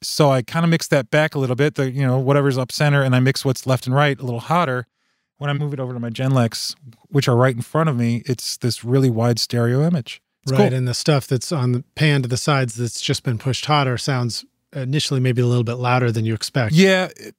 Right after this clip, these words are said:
Speaker 2: Right.
Speaker 1: yeah, I usually have to, you know, I, I compromise from there on, but it gives me a good starting point. I like really wide stereo mixes.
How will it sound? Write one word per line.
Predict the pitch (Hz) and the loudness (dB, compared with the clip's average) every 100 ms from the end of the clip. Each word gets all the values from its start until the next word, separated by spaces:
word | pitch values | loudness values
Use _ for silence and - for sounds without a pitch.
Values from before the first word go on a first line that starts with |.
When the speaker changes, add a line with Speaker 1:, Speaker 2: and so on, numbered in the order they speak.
| - | -14
Speaker 2:
Right. | 180 | -2
Speaker 1:
yeah, | 196 | 0
I | 185 | 0
usually | 190 190 | 0 0
have | 190 180 | 0 0
to, | 190 180 170 | 2 2 2
you | 180 | 2
know, | 170 | 2
I, | 165 156 165 | 2 0 -2
I | |
compromise | - 165 170 151 127 120 113 | -2 0 0 0 -2 -2 -4
from | 127 | -2
there | 127 123 | 0 2
on, | 117 113 | 4 2
but | 110 120 - | 2 0 0
it | 120 - | -2 0
gives | 147 147 | 2 4
me | 143 | 2
a | |
good | 123 123 | 2 0
starting | - 135 127 123 | 0 0 2 2
point. | 127 123 | 2 2
I | 147 | 2
like | 151 151 | 2 0
really | 143 147 | 2 2
wide | 123 123 123 117 | 2 2 0 -2
stereo | - 127 120 113 | -4 -2 0 0
mixes. | 110 107 - 101 | 0 -2 -4 -8